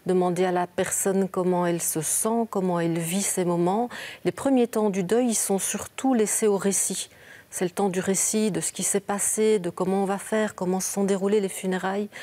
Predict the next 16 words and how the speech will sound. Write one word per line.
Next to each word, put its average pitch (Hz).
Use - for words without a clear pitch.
Voilà, 175
c'est 190
pas 240
le 240
temps 262
de 226
l'introspection, 214
donc 165
on 165
va 170
pas 180
demander 170
à 175
une 165
personne, 196
euh, 165